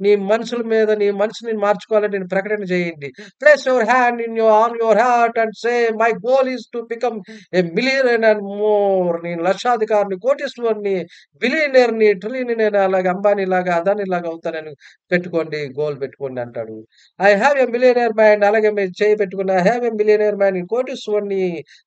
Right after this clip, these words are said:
ధనవంతుణ్ణి, లక్షాధికారిని అనుకుంటూ మన మనీని అనుకోవాలి. అప్పుడు మీ మైండ్ ప్రోగ్రామింగ్ అవుతూ ఉంటుంది.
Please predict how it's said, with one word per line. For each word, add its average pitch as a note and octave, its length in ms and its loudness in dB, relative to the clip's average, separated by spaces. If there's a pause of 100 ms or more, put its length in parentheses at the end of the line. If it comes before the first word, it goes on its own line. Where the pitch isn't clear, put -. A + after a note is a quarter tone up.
ధనవంతుణ్ణి, G#3+ 960 0 (320)
లక్షాధికారిని A#3 640 2
అనుకుంటూ G#3 680 0
మన F3+ 240 -2
మనీని E3 880 -4
అనుకోవాలి. C3 800 -2 (280)
అప్పుడు D#3+ 240 -4
మీ D#3+ 200 -6
మైండ్ E3 400 -2
ప్రోగ్రామింగ్ D3+ 560 -2
అవుతూ C3 260 -4
ఉంటుంది. A2+ 400 -14